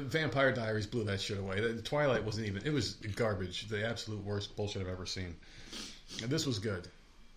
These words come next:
Yeah, the first two movies were fucking far and away the best, though, man. And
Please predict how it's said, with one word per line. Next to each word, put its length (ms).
Yeah, 240
the 120
first 300
two 80
movies 320
were 60
fucking 340
far 200
and 120
away 100
the 60
best, 340
though, 140
man. 280
And 200